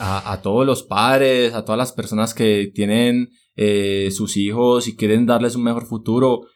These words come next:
pues, únanse a campañas como la que está haciendo Green Hawk, como la de Sembrando el Planeta, como cualquier otra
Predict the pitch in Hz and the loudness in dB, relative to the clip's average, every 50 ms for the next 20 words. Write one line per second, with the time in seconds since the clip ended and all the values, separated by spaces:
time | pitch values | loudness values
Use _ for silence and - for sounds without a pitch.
0 | _ _ - - 101 95 104 104 101 110 123 123 127 113 107 - 107 98 95 95 | _ _ -4 -2 -2 0 0 0 2 2 0 0 0 -2 -2 -2 -4 -6 -6 -6
1 | 101 95 95 101 113 120 123 - - - 107 101 98 92 95 - 101 95 - - | -6 -4 -2 0 0 0 -2 -4 -2 -2 -2 -2 -2 -4 -6 -6 -8 -6 -4 -4
2 | 98 92 92 92 - 113 110 110 113 107 107 107 113 123 131 127 139 123 113 - | -4 -4 -4 -4 -2 0 0 2 0 0 0 2 2 2 2 0 0 -4 -4 -4
3 | - - - 104 98 98 98 98 98 95 101 98 95 95 95 104 107 107 - 104 | -8 -8 -4 -4 -2 -2 -2 -4 -4 -4 -2 -2 -2 0 0 0 -2 -2 -2 -2
4 | 95 98 104 120 117 - 117 110 107 - - - _ - - 110 107 110 107 107 | 0 2 2 0 0 -2 -4 -4 -6 -8 -14 -20 _ -4 0 2 4 4 4 2
5 | 104 104 - 101 95 - 110 107 110 123 120 120 123 123 120 120 120 117 117 117 | 0 0 -2 -4 -2 0 0 2 2 2 0 2 2 2 4 4 4 2 2 0
6 | 104 | -2